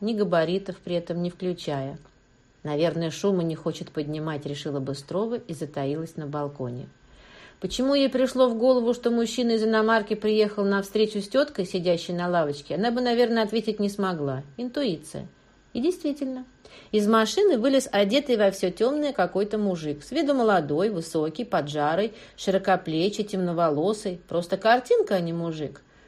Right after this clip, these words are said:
«Жаль, лица не разглядеть», расстроилась почему-то Яна.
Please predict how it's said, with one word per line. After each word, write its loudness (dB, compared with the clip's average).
«Жаль, 2
лица 0
не 0
разглядеть», -2
расстроилась -4
почему-то -10
Яна. -4